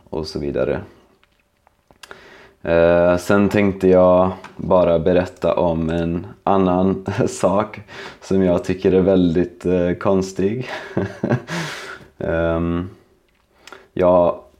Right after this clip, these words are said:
min flickvän är ju ifrån, eh, Tjeckien. Och, eh, där har de en väldigt, eh, konstig vana att, eh, pussa varandra på munnen.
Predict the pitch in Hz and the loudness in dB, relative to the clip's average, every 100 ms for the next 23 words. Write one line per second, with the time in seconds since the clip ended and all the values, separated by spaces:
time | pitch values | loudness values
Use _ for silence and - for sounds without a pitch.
0 | _ _ _ - 92 95 95 95 95 - | _ _ _ -4 0 2 2 0 -4 -2
1 | 90 90 98 - 87 87 80 82 82 82 | 0 0 0 0 2 2 0 0 0 0
2 | 80 - - _ 78 80 - 82 76 78 | -2 -4 -8 _ -6 -6 -4 -2 0 -2
3 | 78 76 73 73 - 101 - 90 95 113 | -2 -4 -4 -6 -2 -4 -2 0 0 0
4 | 117 - - _ _ _ _ 85 85 - | -4 -12 -20 _ _ _ _ -2 -2 -2
5 | - 85 85 82 101 123 120 117 110 110 | -2 2 2 2 4 4 2 2 0 0
6 | 107 - 92 101 101 98 98 98 101 92 | -2 -4 -2 0 2 2 2 4 4 4
7 | 95 - 92 92 - 95 92 - 85 87 | 2 0 0 0 -2 -2 -2 -4 -4 -2
8 | 85 90 87 85 92 101 - 85 90 - | 0 2 2 0 -2 -2 -2 -2 -4 -8
9 | - 87 85 87 - - _ - 104 - | -2 0 2 -2 -8 -20 _ -4 -4 -2
10 | 90 90 - - - 92 92 87 85 87 | 0 2 0 -2 -2 2 2 2 2 0
11 | 87 - 87 87 92 101 95 90 104 131 | 0 -2 0 2 2 4 4 2 2 2
12 | 101 | 0